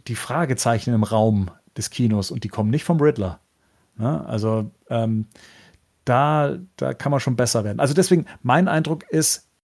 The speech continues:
wir haben ins-, insgesamt zehn Minuten vielleicht bislang aus dem Film gesehen, wenn man's hochrechnet. Da wird noch sehr viel Platz sein für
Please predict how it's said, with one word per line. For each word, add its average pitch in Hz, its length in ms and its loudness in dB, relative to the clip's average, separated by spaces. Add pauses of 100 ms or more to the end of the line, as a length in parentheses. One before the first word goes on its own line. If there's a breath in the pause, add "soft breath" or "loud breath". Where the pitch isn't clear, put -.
(120)
wir 131 140 -4
haben 135 160 -4
ins-, - 240 -8 (160)
insgesamt 131 420 -6
zehn 170 140 2
Minuten 151 320 -2
vielleicht 120 380 -2 (120)
bislang 123 300 -4
aus 117 160 -6
dem 113 120 -6
Film 117 220 -2
gesehen, 113 360 -4
wenn 113 60 -4
man's 110 180 -4
hochrechnet. 113 600 -6 (300 soft breath)
Da 127 320 0
wird 120 240 -6
noch 113 100 -6
sehr 120 220 -4
viel 110 160 -8
Platz - 400 -12
sein 110 280 -4
für 113 360 -4